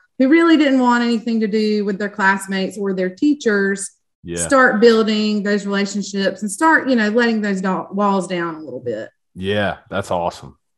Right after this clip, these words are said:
Speaker 2: That's cool. For that, that's for sure, uh, a big win. And so, um, if you could give one piece of advice to students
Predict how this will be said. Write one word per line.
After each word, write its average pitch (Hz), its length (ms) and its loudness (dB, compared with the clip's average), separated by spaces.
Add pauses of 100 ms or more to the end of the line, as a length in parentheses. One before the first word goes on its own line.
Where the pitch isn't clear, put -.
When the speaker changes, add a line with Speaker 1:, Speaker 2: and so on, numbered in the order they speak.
(160)
Speaker 2:
That's 95 220 -6
cool. 85 380 -8 (320)
For 120 220 2
that, 117 360 0
that's 110 380 -2 (360)
for 104 120 -8
sure, 87 600 -8
uh, 90 300 -4
a 87 100 -10
big 85 320 -8
win. 85 360 -6
And 82 140 -8
so, 95 380 0 (560)
um, 113 480 2 (1800)
if 135 240 -2
you 185 140 4
could 165 300 -2
give 120 540 2 (1040)
one 131 680 -2 (320)
piece 110 260 -8
of 104 60 -4
advice 85 460 -4
to - 80 -16
students - 760 -14